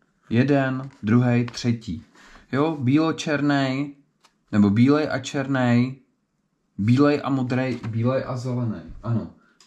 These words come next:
bílej a černej, bílej a modrej, bílej a zelený, nebo respektive toto je šedej a černej.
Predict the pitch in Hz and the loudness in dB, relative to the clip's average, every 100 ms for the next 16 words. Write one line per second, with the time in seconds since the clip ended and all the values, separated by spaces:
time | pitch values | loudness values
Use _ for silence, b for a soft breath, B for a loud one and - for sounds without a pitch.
0 | - 98 117 143 147 - 127 - 139 135 | -12 -4 -2 -2 -4 -8 -12 -10 -10 -8
1 | 131 127 127 127 _ _ _ 98 110 127 | -6 -4 -4 -6 _ _ _ -8 -4 -4
2 | 127 120 123 120 120 123 117 110 120 120 | -4 -4 -2 0 -2 -4 -4 -2 -2 -2
3 | 117 113 113 113 101 90 90 98 98 - | -4 -2 0 0 0 -2 -4 -4 -6 -6
4 | 104 - 104 104 104 - 110 101 - - | -8 -4 -2 -2 -4 -2 0 0 -2 -2
5 | 117 101 87 - 92 - 95 87 80 | 0 2 0 -4 -10 -8 -4 -4 -6